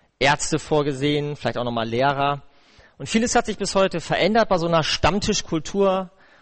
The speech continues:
Und für viele ist ja auch das Internet, zum Beispiel Facebook, ist auch so eine neue Art von Stammtisch geworden. Aber Stammtische gelten im Volksmund immer noch als Synonym für einen Ort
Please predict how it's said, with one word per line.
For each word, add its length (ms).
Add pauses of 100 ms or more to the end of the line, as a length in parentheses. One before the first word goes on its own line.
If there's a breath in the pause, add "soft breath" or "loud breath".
Und 180
für 140
viele 260
ist 140
ja 80
auch 80
das 160
Internet, 360
zum 120
Beispiel 240
Facebook, 440
ist 100
auch 140
so 180
eine 200 (400 soft breath)
neue 320
Art 160
von 160
Stammtisch 500
geworden. 600 (840)
Aber 220
Stammtische 720
gelten 340
im 120
Volksmund 720 (440 soft breath)
immer 260
noch 440
als 340
Synonym 640
für 500
einen 220
Ort 480